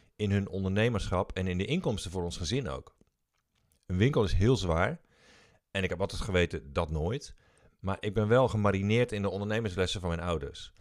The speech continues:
Dankzij wat ik vroeger in de winkel heb gezien, geniet ik nu van mijn eigen winkel op internet, die ik helemaal onder mijn eigen voorwaarden draai.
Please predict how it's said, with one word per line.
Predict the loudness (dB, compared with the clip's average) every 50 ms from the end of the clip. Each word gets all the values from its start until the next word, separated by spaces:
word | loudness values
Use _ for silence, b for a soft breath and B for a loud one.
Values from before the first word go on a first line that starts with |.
| b b b -16
Dankzij | -2 2 4 4 4 4 4 4 4 4
wat | 4 2
ik | 0 0
vroeger | 2 4 4 4 2 0
in | 0 0
de | 2
winkel | 4 4 4 4 4 2
heb | 4 4 4
gezien, | 2 2 0 -2 -2 -2 -2 -4 -6 _ _
geniet | -4 0 2 2 2 2 2
ik | 0 -2 0
nu | 2 2 2 2
van | 2 2 2
mijn | 0 -2 -4 -2
eigen | 2 4 4 4 4 2 0 0 -2 -2
winkel | 0 2 2 2 2 0 0 0
op | 0 0 0 0
internet, | 0 0 -2 -2 -2 -2 -2 -2 -6 B B B B B B B B B
die | 0 2 2
ik | 4 4
helemaal | 4 4 4 4 2 2
onder | 0 0 0
mijn | 0 0
eigen | -2 -2 -2 -2 -2
voorwaarden | 0 0 2 2 2 0 -2 -4 -6
draai. | -8 -8 -10 -10 -10 -12